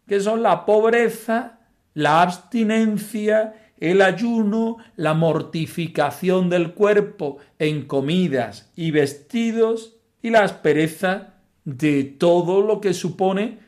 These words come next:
aquellos dones que el Señor nos da y que renunciamos libremente por amor a Dios,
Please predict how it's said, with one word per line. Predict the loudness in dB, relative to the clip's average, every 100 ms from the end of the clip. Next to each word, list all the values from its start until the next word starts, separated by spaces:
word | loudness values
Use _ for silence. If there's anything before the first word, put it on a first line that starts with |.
| _ _ _ -10
aquellos | -4 -2 0 0 0 0
dones | 2 2 0 -4
que | -2
el | 0 0
Señor | -6 -4 -4 -2
nos | -2 0
da | -2 -2 -6 _ _ _ _
y | -6
que | 0 0
renunciamos | 2 0 0 0 -2 0 0
libremente | 0 0 0 0 0 0 -2 -6 -12 _ _ _ _ _
por | 0
amor | 2 2 4
a | 4
Dios, | 2 0 0 -2 -8 _